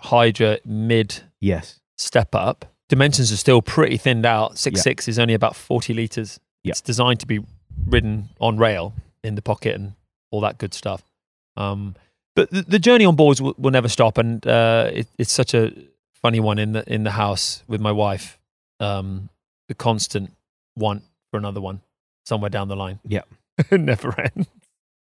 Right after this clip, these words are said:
Speaker 1: And you have to run it past the marketing team, uh, the, the, the, the, the financial services within the,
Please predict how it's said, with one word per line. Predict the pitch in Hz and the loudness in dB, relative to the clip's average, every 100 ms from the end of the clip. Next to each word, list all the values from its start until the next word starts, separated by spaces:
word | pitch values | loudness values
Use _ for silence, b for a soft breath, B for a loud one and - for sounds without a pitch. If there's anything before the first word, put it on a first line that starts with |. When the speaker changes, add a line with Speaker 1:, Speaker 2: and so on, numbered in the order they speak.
| _ B B 262 233 | _ B B 0 2
Speaker 1:
And | 170 165 | 2 4
you | 151 | 4
have | 156 | 4
to | 135 | 4
run | 139 131 | 4 4
it | 120 | 4
past | 123 113 | 4 2
the | 120 | 0
marketing | 120 123 - 117 | 2 0 -2 -6
team, | 113 120 117 117 _ _ _ _ _ - | -4 -2 -2 -6 _ _ _ _ _ -8
uh, | 117 113 - - 117 127 _ _ _ _ _ | -2 0 0 -2 -4 -6 _ _ _ _ _
the, | 117 - | -8 -6
the, | 120 117 | -6 -8
the, | 120 120 | -6 -8
the, | 117 117 | -8 -10
the | 113 110 | -8 -8
financial | - 120 120 - | -4 -4 -6 -8
services | - 117 104 - 101 | -4 -4 -2 -8 -10
within | 107 110 | -8 -6
the, | 107 107 | -6 -6